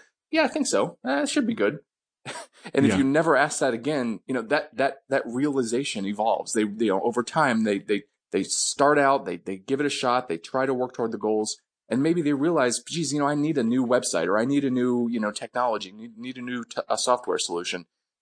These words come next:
Speaker 1: That, that, that won't always be known at the very beginning of the process. So you've gotta stay
Speaker 2: Right.
Speaker 1: engaged and, and make sure, again, to give them what they need along the way.
Speaker 2: So that was gonna lead into my next question is, what are some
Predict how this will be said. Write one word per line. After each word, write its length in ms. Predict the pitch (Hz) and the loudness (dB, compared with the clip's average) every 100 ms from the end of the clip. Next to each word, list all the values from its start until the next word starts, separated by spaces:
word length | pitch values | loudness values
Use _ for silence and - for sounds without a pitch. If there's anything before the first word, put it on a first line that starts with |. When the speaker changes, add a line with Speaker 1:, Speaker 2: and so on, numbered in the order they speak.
| _ - | _ 0
Speaker 1:
That, 340 | 120 131 - - 135 113 _ _ - - | 4 4 0 -14 -18 -18 _ _ -14 -12
that, 440 | 120 - 131 151 123 | -12 0 2 4 4
that 160 | 135 147 | 2 2
won't 200 | 151 147 - | 0 -2 2
always 360 | 131 139 131 | 4 4 4
be 120 | 110 113 | 0 0
known 400 | 110 113 104 90 | 2 2 2 -2
at 100 | - | -4
the 60 | |
very 140 | 104 98 | -2 -2
beginning 300 | 95 92 92 | -2 -4 -2
of 20 | |
the 60 | 82 | -2
process. 480 | - 80 - 71 - | 0 -2 0 -4 -4
So 120 | - 120 | 0 2
you've 120 | 117 | 4
gotta 160 | 131 | 4
stay 340 | 120 - 117 107 | 4 2 4 4
Speaker 2:
Right. 220 | 101 92 | 4 4
Speaker 1:
engaged 200 | 90 95 | 2 -2
and, 160 | 95 87 | -4 -2
and 160 | 101 | -2
make 140 | 101 92 | -2 -2
sure, 180 | 110 | -2
again, 240 | 90 90 87 | 0 0 -4
to 100 | - | -2
give 120 | 104 | -4
them 140 | 78 67 | -4 -8
what 140 | 62 | -8
they 100 | 69 | -10
need 180 | 65 58 | -12 -8
along 220 | 67 62 _ | -6 -6 _
the 80 | - | -20
way. 60 | - _ - | -20 _ 2
Speaker 2:
So 160 | 151 | 4
that 180 | 139 175 | 6 6
was 180 | 156 113 | 6 6
gonna 240 | 135 113 - | 6 6 6
lead 160 | 117 | 6
into 160 | 123 127 | 6 6
my 100 | 107 | 6
next 220 | 107 110 | 4 2
question 420 | - 107 110 113 | 2 2 2 2
is, 140 | 95 92 | 2 2
what 220 | 107 113 | 2 2
are 60 | 147 | 2
some 500 | - 113 101 - | 4 4 2 -2